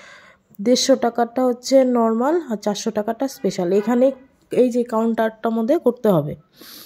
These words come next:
চারশো টাকা আর দেড়শো টাকা। তারপরে এখানে তোমাদের ওয়েট করতে হবে। এখানে ওয়েট করার পরে ওই এখা-, উম, ভেতর থেকে announcement আসবে নামের। নাম যখন announce হবে, তখন তোমরা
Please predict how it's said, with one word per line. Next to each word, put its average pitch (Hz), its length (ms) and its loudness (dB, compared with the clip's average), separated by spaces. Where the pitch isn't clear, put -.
চারশো 214 360 -2
টাকা 277 500 0
আর 202 160 0
দেড়শো 196 280 2
টাকা। 156 320 -10
তারপরে 226 440 2
এখানে 220 540 0
তোমাদের 214 400 0
ওয়েট 214 240 2
করতে 202 280 -2
হবে। 170 280 -4
এখানে 226 420 0
ওয়েট 220 300 0
করার 226 280 0
পরে 233 420 -2
ওই 214 160 2
এখা-, 208 300 -2
উম, 190 440 2
ভেতর 196 280 2
থেকে 247 300 -2
announcement 220 760 0
আসবে 214 340 0
নামের। 220 460 0
নাম 214 320 2
যখন 233 500 2
announce 226 460 -2
হবে, 226 300 2
তখন 262 360 -2
তোমরা 233 400 0